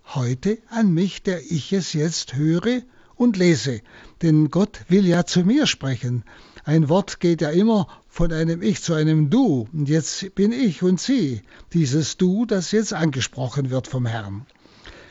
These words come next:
Und so heißt es fünfundzwanzig und sechsundzwanzig,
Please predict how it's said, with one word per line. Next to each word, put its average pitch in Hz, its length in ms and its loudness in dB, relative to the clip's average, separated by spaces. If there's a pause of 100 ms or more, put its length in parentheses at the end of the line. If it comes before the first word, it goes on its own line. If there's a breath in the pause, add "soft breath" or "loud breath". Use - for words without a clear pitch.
(140 loud breath)
Und 226 80 2
so 240 80 4
heißt 180 300 4
es 208 180 -4
fünfundzwanzig 160 920 -2
und 156 140 0
sechsundzwanzig, 156 1040 -2